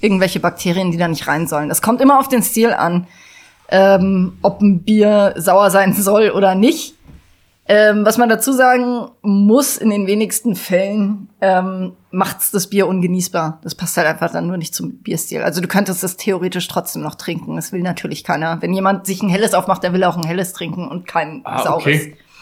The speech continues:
Speaker 1: Also im, im, im wenigsten, in den wenigsten Fällen ist es dann auch tatsächlich irgendwie gefährlich für die Gesundheit oder so.
Speaker 2: Na, ich kenn das noch von früher. Da gab's das Bier ja in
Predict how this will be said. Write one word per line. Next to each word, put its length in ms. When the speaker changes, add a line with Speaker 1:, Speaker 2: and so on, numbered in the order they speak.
Speaker 1:
Also 180
im, 220
im, 480
im 120
wenigsten, 600
in 120
den 120
wenigsten 340
Fällen 300
ist 160
es 240
dann 260
auch 160
tatsächlich 520
irgendwie 220
gefährlich 540
für 160
die 100
Gesundheit 560
oder 140
so. 200
Speaker 2:
Na, 100
ich 120
kenn 120
das 140
noch 100
von 100
früher. 280
Da 80
gab's 240
das 180
Bier 160
ja 200
in 560